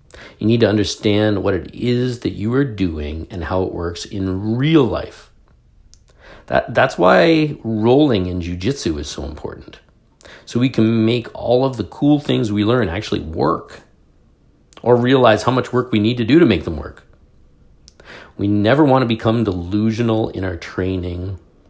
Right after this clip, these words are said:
or our lives. Try to see what's really there, what works, what doesn't. You ha-, uh, number seven,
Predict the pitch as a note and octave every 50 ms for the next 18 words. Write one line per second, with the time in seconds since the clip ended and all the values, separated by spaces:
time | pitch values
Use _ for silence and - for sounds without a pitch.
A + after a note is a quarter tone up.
0 | _ _ - G2 F#2 E2+ E2+ E2+ E2 E2 D2+ D2 - - - - - - - _
1 | _ _ _ _ _ _ _ _ _ _ _ - _ - - - - - - -
2 | - A#2 A#2 C3+ C3+ B2 - - - A#2+ B2 B2+ A#2 A2+ A2+ - - - - F2
3 | F#2 G2+ G2+ G2 G2+ G2+ F#2 F#2 - F2 - - - E2 - - G2+ - - G2+
4 | F2+ F2 F#2+ - - - - - - - - E2 D#2+ - - - E2 D#2 D2+ D2+
5 | C#2+ C#2+ - - _ _ _ _ _ _ _ _ _ _ _ _ _ _ _ _
6 | _ _ - - - - - - - _ _ _ - A#2 A2+ - - - - -
7 | - - C2+ C2 C2+ D2+ - - - - F#2 F2+ - - - - - E2 - -
8 | - - D3 C#3 F2+ D2+ - -